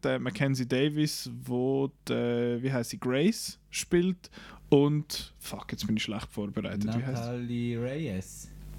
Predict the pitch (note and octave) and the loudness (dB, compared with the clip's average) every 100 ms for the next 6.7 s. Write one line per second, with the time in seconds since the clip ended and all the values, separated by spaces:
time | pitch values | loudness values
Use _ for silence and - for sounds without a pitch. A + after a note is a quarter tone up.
0 | - - - G#2 C#3+ - C#3 C3+ - C#3 | -10 -8 -2 4 4 4 0 0 -2 -2
1 | C#3+ - - - - C3 C#3 C3 A#2+ A#2+ | -2 -4 -6 -6 0 2 2 0 -4 -4
2 | A#2+ - D#3+ D#3 G#2 - - - - - | -4 -2 -2 -2 -4 -8 -12 -12 -14 -14
3 | - - - - G2+ A2+ G#2+ - F#2 F#2+ | -14 -12 -6 0 0 0 -4 -6 -6 -4
4 | - A2+ B2+ C#3+ D#3+ F#3 C#3 A#2+ - A#2+ | -4 -4 -4 -2 -4 -4 -6 -8 -4 -4
5 | A#2+ A#2 G2+ B2 G#2 D2 - - D3+ D#3+ | -2 -4 -4 -2 -2 -4 -10 2 4 6
6 | B2 G#2+ C#3 D#3+ - D3+ | 4 0 0 0 4 4